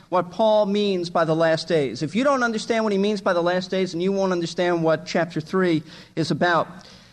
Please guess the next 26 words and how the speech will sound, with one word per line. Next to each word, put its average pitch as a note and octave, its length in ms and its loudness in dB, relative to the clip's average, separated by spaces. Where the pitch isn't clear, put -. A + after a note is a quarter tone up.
The G3 120 -6
common C4+ 420 2
interpretation, A3+ 1120 0
without G#3 420 0
studying A3 440 2
this, E3+ 400 -2
if E3+ 200 -4
I F#3+ 220 4
were G3 160 0
to F#3 180 -4
ask G#3 320 0
you, F#3 140 2
"What F3+ 100 2
do G#3 60 2
you G#3 40 -4
think G3 200 -4
the F3+ 80 0
last F#3 300 0
days, F#3 420 -2
uh, D#3 260 2
mean?" F#3+ 640 2
you F#3 240 -2
would G#3 160 2
most A#3 320 2
likely F#3 340 0
say, E3+ 520 0